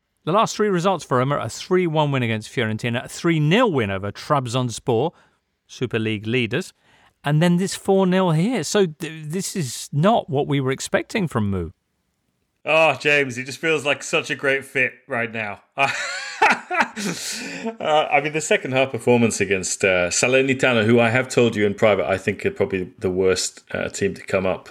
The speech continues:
Speaker 2: uh,
Speaker 1: Ever.
Speaker 2: in
Speaker 1: You
Speaker 2: quite
Speaker 1: said
Speaker 2: some
Speaker 1: ever.
Speaker 2: time. In
Speaker 1: Yeah. Why do you think they're so bad, James?
Speaker 2: 'Cause I've seen their underlying numbers when they got promoted. They shouldn't have even been mid-table Serie B, let alone second behind Empoli.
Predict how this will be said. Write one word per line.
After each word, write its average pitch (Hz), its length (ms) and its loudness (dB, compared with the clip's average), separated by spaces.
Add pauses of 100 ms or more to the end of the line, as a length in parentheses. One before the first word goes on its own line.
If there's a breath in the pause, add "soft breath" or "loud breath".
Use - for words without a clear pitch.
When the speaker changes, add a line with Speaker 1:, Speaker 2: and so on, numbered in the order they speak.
(100)
Speaker 2:
uh, 87 560 -2
Speaker 1:
Ever. 110 320 2
Speaker 2:
in 90 200 -8
Speaker 1:
You 117 100 0
Speaker 2:
quite 120 160 2
Speaker 1:
said - 20 -2
Speaker 2:
some 113 100 4
Speaker 1:
ever. 107 100 0
Speaker 2:
time. 87 480 -2
In 85 260 -12 (180)
Speaker 1:
Yeah. 87 200 -4 (480)
Why 214 300 2
do 247 120 -4
you 202 60 -2
think 220 160 -2
they're 202 100 2
so 196 240 2
bad, 156 340 0
James? 95 380 -10 (1500)
Speaker 2:
'Cause 123 160 2
I've 135 100 4
seen 160 300 0
their 120 160 6
underlying 95 420 0
numbers 87 680 -6
when 101 140 2
they 98 100 0
got 107 180 0
promoted. 107 520 0
They 104 100 -2
shouldn't 165 220 0
have 127 120 -2
even 113 200 0
been 101 220 -2
mid-table 110 520 -2
Serie 82 320 -4
B, 80 220 -4
let 92 140 0
alone 92 540 0 (120)
second 85 460 -4
behind 87 320 -2
Empoli. 90 420 -4